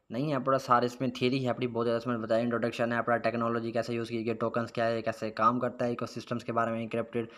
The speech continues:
ये सारा क्रिप्टो एसेट इंश्योरेंस के बारे में बताया कि इसका आप रीड करें। सबसे पहले आ जाते हैं इंट्रोडक्शन में। इंट्रोडक्शन में वो बता रहे हैं कि according to the introduction information institute insurance industry is a global business। वो सारा बताया गया कि इसके टोटल प्रीमियम फ़ोर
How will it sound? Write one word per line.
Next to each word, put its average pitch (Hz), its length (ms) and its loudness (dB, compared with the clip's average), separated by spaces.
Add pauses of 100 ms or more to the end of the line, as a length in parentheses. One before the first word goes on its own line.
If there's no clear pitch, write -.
(340)
ये 143 40 -8
सारा 139 280 6
क्रिप्टो 135 360 2
एसेट 127 280 -2
इंश्योरेंस 123 420 2
के 123 100 2
बारे 120 160 4
में 120 100 0
बताया 117 240 0
कि 117 60 -2
इसका 117 180 0
आप 113 60 0
रीड 117 160 2
करें। 117 120 0
सबसे 120 220 -2
पहले 117 140 2
आ 120 60 2
जाते 120 140 -2
हैं 123 60 2
इंट्रोडक्शन 110 440 -2
में। 104 160 -4 (500)
इंट्रोडक्शन 147 360 0
में 175 60 4
वो 175 80 4
बता 156 240 8
रहे 156 100 8
हैं 156 80 6
कि 139 60 8
according 143 300 6
to 147 80 0
the 147 100 2
introduction 135 480 2
information 131 420 2
institute 127 380 0
insurance 123 420 2
industry 120 320 -2
is 120 60 -2
a 120 60 0
global 117 360 0
business। 117 320 -2
वो 113 100 -6
सारा 117 180 4
बताया 117 280 2
गया 120 120 0
कि 117 80 -2
इसके 117 180 -4
टोटल 117 260 0
प्रीमियम 117 360 -2
फ़ोर 113 300 0